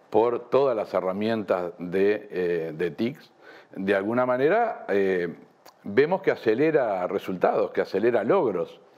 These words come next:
Ahora, el desafío para nosotros como pequeño país, eh, es cómo nos,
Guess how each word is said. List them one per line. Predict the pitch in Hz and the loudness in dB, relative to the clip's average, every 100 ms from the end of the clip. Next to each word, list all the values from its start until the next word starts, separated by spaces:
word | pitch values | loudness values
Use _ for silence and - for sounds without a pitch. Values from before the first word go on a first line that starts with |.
| - - - - | -20 -20 -20 -4
Ahora, | - 123 120 90 - - - - | 0 2 2 0 -4 -18 -12 0
el | 110 | 2
desafío | 113 104 117 - 180 135 104 | 2 2 -2 0 2 2 2
para | 104 101 101 | 0 -2 -2
nosotros | 107 - 143 113 101 90 | -6 2 0 2 -2 -2
como | - 90 92 90 | -2 -4 -2 -4
pequeño | 95 92 117 120 113 | -4 0 0 0 -2
país, | 104 104 110 95 - - - - - _ | 0 0 -2 -6 -10 -20 -20 -20 -20 _
eh, | 95 98 | 0 0
es | 101 113 104 - - - - _ _ | 2 2 0 -4 -20 -20 -20 _ _
cómo | 151 170 185 190 - - | 0 2 2 -2 -2 -10
nos, | 113 117 120 135 147 - | -4 -2 0 0 -2 -10